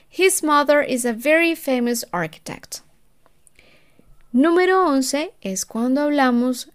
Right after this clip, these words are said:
del tiempo o cuando hablamos de la hora. Por ejemplo, es muy temprano. Es la una de la mañana. So, it's very early. It is one o'clock or it's one.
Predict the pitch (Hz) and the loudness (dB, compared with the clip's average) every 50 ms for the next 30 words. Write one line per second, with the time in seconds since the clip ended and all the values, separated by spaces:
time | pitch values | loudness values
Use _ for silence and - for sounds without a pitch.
0 | _ - 208 - - 180 175 165 - _ - 277 294 294 302 302 302 277 262 - | _ -20 -16 -10 -8 -8 -8 -10 -12 _ -6 0 2 2 2 2 0 -2 0 2
1 | 277 269 262 - - 302 311 - - 311 285 262 254 226 202 202 190 185 180 185 | 4 4 4 4 2 0 -2 -2 -4 -4 -2 -2 -2 -2 -2 -4 -6 -6 -8 -10
2 | 190 208 214 226 240 254 277 320 349 330 262 202 - _ _ _ _ - _ _ | -10 -10 -8 -6 -4 -4 0 0 2 2 0 -2 -6 _ _ _ _ -20 _ _
3 | - - - - _ _ _ - - 180 175 175 - 262 294 277 262 - 165 165 | -20 -20 -20 -20 _ _ _ -12 -8 -8 -8 -4 0 0 0 0 0 -2 -6 -8
4 | _ _ _ _ _ _ _ _ - _ - _ _ _ _ _ _ - 247 285 | _ _ _ _ _ _ _ _ -20 _ -20 _ _ _ _ _ _ 0 4 4
5 | 311 330 302 - - 269 262 254 240 233 233 233 - 208 202 185 - - 185 147 | 4 4 2 2 4 4 6 6 6 4 2 0 -2 -4 -4 -2 -2 0 0 0
6 | 117 175 - _ _ _ _ _ _ _ _ _ _ _ - - 190 180 180 180 | 0 -2 -10 _ _ _ _ _ _ _ _ _ _ _ -8 -8 -6 -6 -6 -8
7 | 185 185 180 175 - - _ - 311 349 359 359 381 392 403 440 262 254 240 214 | -10 -8 -8 -8 -8 -10 _ -2 0 0 2 2 2 0 0 -2 -2 -4 -4 -4
8 | 196 190 180 180 180 175 160 - 165 170 - _ _ _ _ _ - - - - | -2 -4 -4 -4 -4 -4 -6 -6 -8 -12 -18 _ _ _ _ _ -16 -16 -16 -16
9 | _ _ - 262 294 311 269 262 269 277 269 269 269 - - - 269 311 330 311 | _ _ -4 -2 -2 -2 0 2 4 4 4 4 2 0 -2 0 2 2 2 2
10 | 262 214 214 233 - - _ - 202 196 196 185 180 - - _ - 220 220 214 | 2 2 0 0 -4 -8 _ -6 -4 -4 -4 -4 -6 -8 -12 _ -8 -4 -4 -4
11 | 202 185 180 - 170 - 160 - - _ _ _ - - 180 170 - - - - | -4 -4 -8 -10 -14 -16 -16 -18 -20 _ _ _ -12 -10 -10 -10 -8 -10 -12 -12
12 | - 160 - - | -12 -12 -14 -14